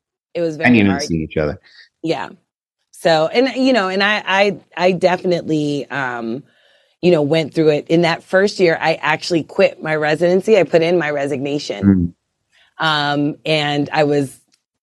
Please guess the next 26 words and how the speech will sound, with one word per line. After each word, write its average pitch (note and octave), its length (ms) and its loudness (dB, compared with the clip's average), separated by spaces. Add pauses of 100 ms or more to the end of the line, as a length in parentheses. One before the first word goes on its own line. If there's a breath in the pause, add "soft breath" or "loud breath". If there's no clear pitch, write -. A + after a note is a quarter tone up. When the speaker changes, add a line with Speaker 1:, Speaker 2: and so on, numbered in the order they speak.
Speaker 1:
talked G3 280 2
out E3 220 4
of D3 140 2
it C3 240 -2 (320 soft breath)
by D3+ 160 2
the D3 100 0
chair D3+ 280 0
of C#3+ 60 -4
my C3+ 140 -4
department, A#2 680 -6
who D3 320 0
I C#3+ 340 -2 (380)
had D#3 280 -2
so G#3 400 2
much D#3+ 460 -2
respect D#3 500 -4
for A#2+ 480 -4
and F3+ 160 4
still F3 240 4
do. C#3 360 -4 (420 soft breath)
Um, C#3+ 320 0
he's, C#3+ 240 -2
you D#3+ 220 0
know, C3+ 280 -4
just D3+ 400 0 (580)
a, D#3 200 -4